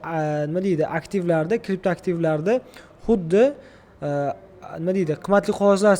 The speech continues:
singari Howey test nomli test orqali tekshirishga harakat qilishyapti.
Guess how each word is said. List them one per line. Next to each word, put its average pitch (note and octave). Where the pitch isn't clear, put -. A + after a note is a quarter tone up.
singari G3+
Howey G3+
test G#3+
nomli F#3+
test F#3+
orqali F#3
tekshirishga F3
harakat D#3
qilishyapti. C#3+